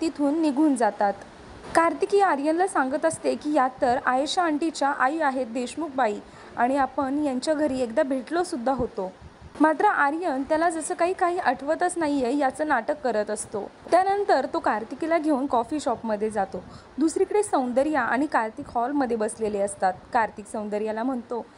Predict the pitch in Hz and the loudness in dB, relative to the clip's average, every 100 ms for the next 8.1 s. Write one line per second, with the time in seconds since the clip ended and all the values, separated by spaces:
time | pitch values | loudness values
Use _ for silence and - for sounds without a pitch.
0 | - - 392 403 339 247 277 330 269 - | -20 -4 2 2 4 2 0 -4 -4 -2
1 | 285 277 330 - 359 262 - 233 302 311 | -2 -2 -4 -2 -2 -2 -2 -2 -2 -6
2 | 330 320 - 349 - - - - - 254 | -6 -4 -2 -4 -6 -20 -20 -10 0 2
3 | 302 392 294 262 285 320 302 320 262 262 | 4 4 2 0 2 2 0 0 0 2
4 | 262 247 311 311 262 262 233 233 226 214 | 0 0 2 2 4 2 2 -2 -4 -6
5 | - - - - 262 262 294 269 214 240 | -8 -12 -10 0 0 2 0 0 0 -2
6 | - 240 214 262 302 294 294 294 269 262 | 0 0 0 -2 0 2 2 2 0 0
7 | 269 269 277 247 247 220 220 330 294 294 | -2 2 2 2 0 0 0 0 2 2
8 | 254 | 2